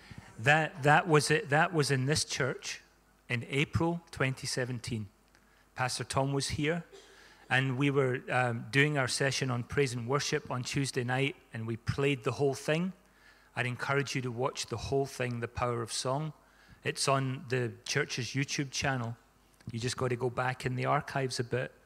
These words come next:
And so I'd, I'd honestly forgotten about that word. And it's not only a word for our church, it's a word for any Christian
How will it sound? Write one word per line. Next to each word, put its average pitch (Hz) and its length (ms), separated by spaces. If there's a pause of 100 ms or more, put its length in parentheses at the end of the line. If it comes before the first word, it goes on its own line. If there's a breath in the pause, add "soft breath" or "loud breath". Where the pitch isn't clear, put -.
(1000 soft breath)
And 143 200
so 151 520 (960)
I'd, 185 260
I'd 208 240
honestly 196 380
forgotten 170 440
about 139 280
that 131 220
word. 143 320 (1400)
And 139 440 (160)
it's - 380
not 190 180
only 233 220
a 170 80
word 151 240
for - 160
our 147 180
church, - 380
it's 151 120
a 147 60
word 165 220
for - 160
any 151 240
Christian 131 560